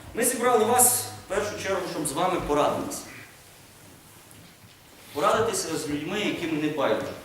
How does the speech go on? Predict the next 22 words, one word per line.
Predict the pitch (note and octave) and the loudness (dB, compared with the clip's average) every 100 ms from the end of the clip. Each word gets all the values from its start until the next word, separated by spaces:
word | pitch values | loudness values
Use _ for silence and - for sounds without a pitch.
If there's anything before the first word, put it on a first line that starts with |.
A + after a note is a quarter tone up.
| - - - - - - | -18 -20 -20 -20 -20 -16
що | - D#3 D3+ | -6 -4 -2
ми | D#3+ | -2
робимо | D#3 C3 B2+ A2+ G#2 | -2 -2 -4 -6 -8
далі. | - - - - - - - - - - - - - - - | -10 -12 -18 -20 -20 -20 -20 -20 -20 -20 -20 -20 -20 -18 -2
Як | F#3+ G3+ | 0 0
ми | D#3 | -2
далі | C#3+ D#3 D3+ D3 | 0 0 0 0
рухаємося, | C3 B2 A2+ F#2 - - - - - - | -2 -4 -6 -10 -10 -12 -14 -16 -16 -6
як | D#3 - | -6 -4
ми | D3 | -4
далі | C#3+ C#3+ C#3 | 0 0 -2
живемо. | A#2+ A2+ G#2 - - - - - - - - - - - - - - | -6 -6 -6 -6 -10 -14 -20 -20 -20 -20 -20 -20 -20 -20 -20 -20 -14
Е, | G2 G2+ G2+ G2+ G2 G2 - - | -10 -6 -4 -4 -4 -8 -10 -12
тому, | D3 E3 A3 G#3 - - | -8 -2 -2 -2 -4 -8
е, | G#2+ G2 - - - - | -10 -10 -12 -18 -6 -6
в | - - - | -6 -10 -4
першу | E3+ - - | 0 0 0
чергу, | D#3+ C#3+ C3+ | -4 -2 -2
я | |
би | D3+ | -2
просив, | D3 D3 C#3 E3 | -4 -6 -4 -2
е, | D#3+ | -2